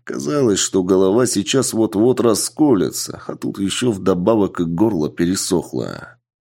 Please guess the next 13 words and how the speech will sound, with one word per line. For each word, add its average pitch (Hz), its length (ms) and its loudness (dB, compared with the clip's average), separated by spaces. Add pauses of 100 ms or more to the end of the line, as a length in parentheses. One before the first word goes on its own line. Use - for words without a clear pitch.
(260)
Расталкивая 131 920 4
в 98 40 -2
стороны 117 440 4
людоедов, 98 760 2
атаковавших 90 800 -2
ее 90 380 2
тоже, 101 560 -2
он 135 240 -2
поспешил 110 600 0
покинуть 101 640 0
переполненный 87 720 0
людьми 82 400 0
перрон. 92 600 0